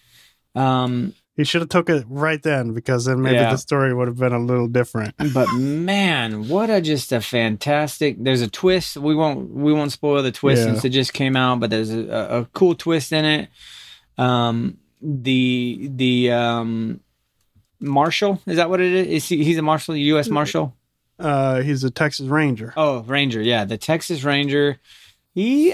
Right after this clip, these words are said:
Speaker 1: he's kinda sketchy to me.
Speaker 2: He's sketchy, bro.
Speaker 1: There's
Speaker 2: Something's not right
Speaker 1: something
Speaker 2: there.
Speaker 1: No, I, I see something going sideways with him, so I'm interested to see where that goes.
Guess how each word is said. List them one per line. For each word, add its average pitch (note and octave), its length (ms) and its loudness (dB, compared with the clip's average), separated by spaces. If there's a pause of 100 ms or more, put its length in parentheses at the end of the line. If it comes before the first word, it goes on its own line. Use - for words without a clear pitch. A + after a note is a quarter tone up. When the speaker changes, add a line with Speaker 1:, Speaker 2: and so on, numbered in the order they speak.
(120)
Speaker 1:
he's A3+ 300 0
kinda E4 280 2
sketchy G4 440 -2
to G#3+ 80 0
me. G3 300 2
Speaker 2:
He's C#3 180 2
sketchy, G#3+ 480 -2
bro. F#3 480 0
Speaker 1:
There's E3 320 0
Speaker 2:
Something's F3 160 2
not F3+ 240 4
right - 220 2
Speaker 1:
something A3 80 -6
Speaker 2:
there. D3+ 440 0
Speaker 1:
No, D#3+ 460 0
I, D3 320 -2
I D#3 60 0
see F#3 200 0
something F3+ 300 -2
going F#3 300 2
sideways F#3 480 0
with D#3 160 0
him, D3+ 400 0
so C#3 280 2
I'm C#3 140 0
interested D3 460 -6
to C#3+ 80 -2
see D#3 160 0
where D3+ 100 2
that D3 240 0
goes. D#3 600 -2